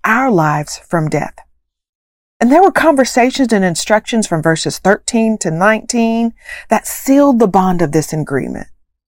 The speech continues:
As I pick back up in verse twenty-one is where Rahab signed this contract, and her words were specifically, "So be it." And they asked her to tie this scarlet cord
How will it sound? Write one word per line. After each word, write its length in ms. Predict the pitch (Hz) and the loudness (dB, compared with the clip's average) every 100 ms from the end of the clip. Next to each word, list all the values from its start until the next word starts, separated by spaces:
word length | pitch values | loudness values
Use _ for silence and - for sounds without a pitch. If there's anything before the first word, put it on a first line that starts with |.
| _ _ _ _ _ | _ _ _ _ _
As 140 | 220 | 0
I 80 | 202 | 2
pick 240 | - 349 | 2 0
back 240 | - 311 - | 2 0 2
up 160 | 214 | 0
in 100 | 196 | 0
verse 240 | 175 175 - | 2 0 0
twenty-one 640 | - 196 170 156 151 160 156 | 0 0 2 0 -2 -4 -2
is 160 | 202 | -2
where 200 | 170 170 | 2 2
Rahab 600 | 165 208 220 214 214 214 - - - | 4 2 2 2 2 2 -2 -20 -8
signed 560 | - - 226 226 220 180 | -8 0 2 4 2 0
this 180 | 165 | -2
contract, 560 | - 175 151 - 151 - | -2 -4 -4 -2 -4 -4
and 180 | 151 143 | -6 -4
her 140 | 185 | -2
words 460 | 156 175 175 170 - _ _ | 2 2 2 0 -6 _ _
were 80 | 156 | -6
specifically, 800 | - 151 - 190 214 - 220 220 _ - | -4 -8 -4 -2 -2 0 -2 -2 _ -10
"So 640 | - 190 170 170 170 - _ - | -2 2 4 2 -2 -6 _ -2
be 380 | 156 131 71 _ _ _ | 0 0 -4 _ _ _
it." 380 | - - - - - _ _ _ _ _ | -6 -6 -6 -10 -10 _ _ _ _ _
And 140 | 202 214 | 0 2
they 100 | 247 | 2
asked 320 | 330 370 - | 0 -2 -2
her 80 | 302 | -2
to 140 | - | -2
tie 340 | 180 - 269 285 | -4 -2 0 2
this 180 | 262 | 0
scarlet 400 | - 214 214 202 | 0 2 2 0
cord 460 | - 208 196 185 180 | -2 0 2 0 -4